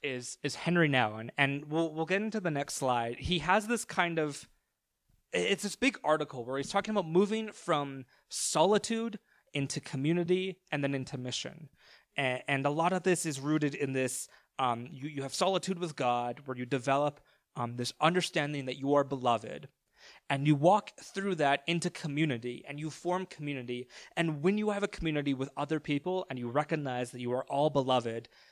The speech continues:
then you can actually go out to start doing some good. And he has this quote in the middle of that that I think about all the time,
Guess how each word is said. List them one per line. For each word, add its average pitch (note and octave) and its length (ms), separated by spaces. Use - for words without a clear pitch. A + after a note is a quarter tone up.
then D3 200
you F3+ 100
can D3+ 180
actually C#3+ 400
go C3 200
out B2 140
to C#3+ 80
start A#2 240
doing A2 220
some A2+ 240
good. A#2+ 340
And D#3 120
he G3+ 60
has A#3 100
this C4 120
quote A3 340
in F#3 100
the E3 60
middle D#3 200
of C#3 60
that B2+ 140
that C#3+ 100
I D3+ 60
think G#3 180
about F3+ 220
all C#3+ 180
the C3 100
time, B2 480